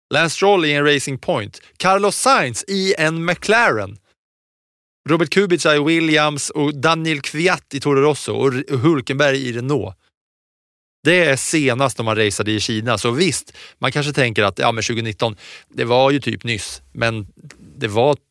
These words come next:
inte typ nyss. Det var jättelänge sedan. Och nu ska de dit igen alltså. Det är kul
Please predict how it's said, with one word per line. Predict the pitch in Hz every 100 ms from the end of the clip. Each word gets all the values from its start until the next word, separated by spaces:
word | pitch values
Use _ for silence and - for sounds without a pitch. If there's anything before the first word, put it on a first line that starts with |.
| -
inte | 113 98
typ | 92 95 -
nyss. | 95 - -
Det | 113
var | 113 104
jättelänge | 135 - - 120 120
sedan. | - - - - - - -
Och | -
nu | 127 123
ska | -
de | 113
dit | 107 101 -
igen | 113 131 101 95
alltså. | 95 - - - - - - - - _ - - - - -
Det | 151
är |
kul | 190 254 160 104